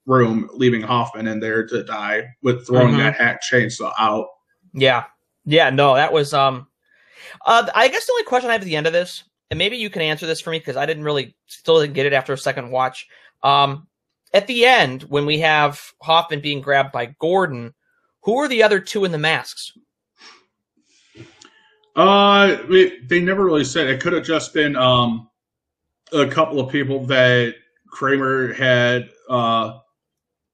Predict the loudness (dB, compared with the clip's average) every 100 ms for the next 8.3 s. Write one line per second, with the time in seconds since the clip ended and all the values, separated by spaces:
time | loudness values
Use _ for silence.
0 | _ -2 2 2 0 -8 _ -8 -4 -2
1 | -4 -4 -6 -6 -4 -4 -2 -2 -2 -4
2 | -4 -2 -4 -6 _ -2 0 2 2 0
3 | 0 -2 -2 -2 -4 -2 -4 -2 -2 -2
4 | 0 -2 -4 -10 _ _ -2 0 0 -4
5 | -8 _ _ _ _ _ _ _ _ _
6 | _ -2 2 4 4 2 2 0 0 -2
7 | -2 -4 -2 -2 -2 -4 -6 -4 -4 -4
8 | -6 -10 -10